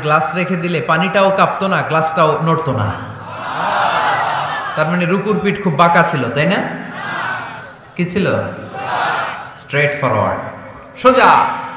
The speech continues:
লা ইয়াসুব্বু ওয়া লা ইয়াকনিউ। আমাদের অনেকের মাথা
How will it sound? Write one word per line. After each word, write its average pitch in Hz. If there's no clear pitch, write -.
লা 220
ইয়াসুব্বু 254
ওয়া 226
লা 208
ইয়াকনিউ। 190
আমাদের 196
অনেকের 208
মাথা 202